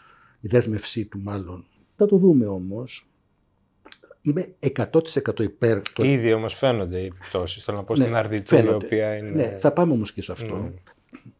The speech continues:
Speaker 1: Είμαι υπέρ της αφέστατης παρέμβασης της πλατείας της Συντάγματος, γιατί ήταν πραγματικά ένα πάρα πολύ αρνητικό φαινόμενο αυτό της κάτω πλευράς της πλατείας. Τώρα, για την Πανεπιστήμιο, που είναι νομίζω το πιο σημαντικό,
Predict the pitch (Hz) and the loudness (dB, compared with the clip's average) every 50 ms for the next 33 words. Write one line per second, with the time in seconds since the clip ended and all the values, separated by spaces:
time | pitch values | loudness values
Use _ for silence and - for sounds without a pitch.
0 | _ _ - 170 143 156 180 165 - - - 160 165 175 175 - - _ _ _ | _ _ -4 0 2 2 2 2 2 4 10 10 10 10 10 6 -6 _ _ _
1 | _ _ _ _ _ _ _ _ - - - 117 107 - 147 143 - 123 107 - | _ _ _ _ _ _ _ _ -14 -10 -6 -4 0 0 0 0 0 -2 -8 -8
2 | - - 107 110 117 117 120 - - - 110 98 - 120 113 - - - 104 101 | -6 0 2 2 4 2 2 -2 -4 -4 -2 0 0 -2 -4 -4 -10 -12 -8 -6
3 | 117 - - 113 104 - 110 107 - - 117 - 123 117 - 107 98 98 - - | -6 -4 -6 -6 -8 -8 -10 -10 -8 -8 -6 -6 -6 -6 -6 -8 -12 -12 -12 -10
4 | 117 117 117 117 113 - _ - 160 160 151 110 85 - - 90 95 98 98 - | -10 -8 -8 -8 -10 -12 _ -8 -6 -6 -6 -8 -8 -10 -12 -12 -10 -10 -12 -12
5 | - 92 85 - - - - 90 87 87 - - - _ _ _ _ _ _ _ | -14 -16 -16 -16 -16 -14 -12 -10 -10 -10 -10 -12 -14 _ _ _ _ _ _ _
6 | - - _ _ _ _ _ - 113 107 107 117 117 113 113 110 104 101 101 98 | -20 -20 _ _ _ _ _ -2 -2 0 2 2 0 0 0 -2 -4 -4 -6 -8
7 | - - - 107 - - - - - 107 - 101 - - 98 92 - 98 98 95 | -8 -6 -6 -8 -8 -8 -8 -6 -4 -4 -4 -6 -10 -10 -12 -10 -8 -8 -10 -10
8 | - - - - 90 90 _ - - - 95 101 117 120 - - - _ _ _ | -12 -16 -16 -16 -16 -16 _ -16 -16 -14 -14 -16 -16 -18 -20 -20 -20 _ _ _
9 | _ _ _ _ _ _ _ _ - 160 139 107 110 101 123 - 151 - 147 127 | _ _ _ _ _ _ _ _ 4 4 4 4 2 -2 -4 -4 -4 -4 -4 -4
10 | 123 117 110 - - 120 120 117 - 135 131 127 113 123 143 135 - 101 - - | -4 -4 -6 -4 -2 -2 -2 0 2 2 2 2 2 0 -2 -4 -6 -8 -4 0
11 | 131 123 120 117 113 107 _ _ _ _ _ _ _ _ _ _ _ 107 98 - | 0 0 0 -2 -8 -14 _ _ _ _ _ _ _ _ _ _ _ -20 -20 -20
12 | - - - 131 117 113 101 - 95 - - 113 107 101 95 90 - | -12 -4 -2 0 0 0 -2 -4 -6 -8 -6 -4 -4 -4 -4 -6 -10